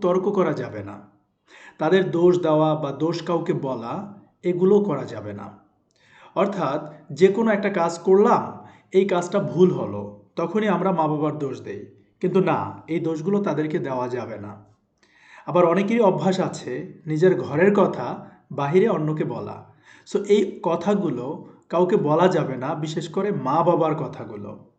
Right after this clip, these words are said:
আশা করি আপনারা বুঝেছেন। নাম্বার ফাইভ, খারাপ কাজ বা জিনিসকে প্রত্যাখ্যান করতে ভয় পাবেন না। অনেকেই আমরা আছি যে অনেক কাজের সাথে জড়িত হয়ে যাই, আমরা না ভেবেই সেই কাজগুলো করি।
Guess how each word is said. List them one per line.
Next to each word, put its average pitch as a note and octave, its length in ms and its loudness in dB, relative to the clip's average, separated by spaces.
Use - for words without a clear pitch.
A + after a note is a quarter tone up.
আশা D3 240 -4
করি G#3 180 0
আপনারা D3+ 300 -4
বুঝেছেন। B2 520 -10
নাম্বার D#3 260 2
ফাইভ, G#2 320 -4
খারাপ G3+ 380 2
কাজ A3 220 4
বা F#3+ 100 2
জিনিসকে F#3 440 0
প্রত্যাখ্যান G3+ 760 -6
করতে D3 300 -4
ভয় D3+ 280 -2
পাবেন A#2 340 -6
না। G2+ 180 -12
অনেকেই G3+ 360 2
আমরা F#3+ 240 4
আছি C#3+ 400 -2
যে D#3+ 120 0
অনেক F3+ 340 2
কাজের F3 380 2
সাথে D#3+ 280 -4
জড়িত E3 360 0
হয়ে B2 280 -4
যাই, G2 220 -10
আমরা F3 180 0
না E3 160 4
ভেবেই F#3+ 420 8
সেই F3 280 0
কাজগুলো D#3+ 400 0
করি। A2 280 -6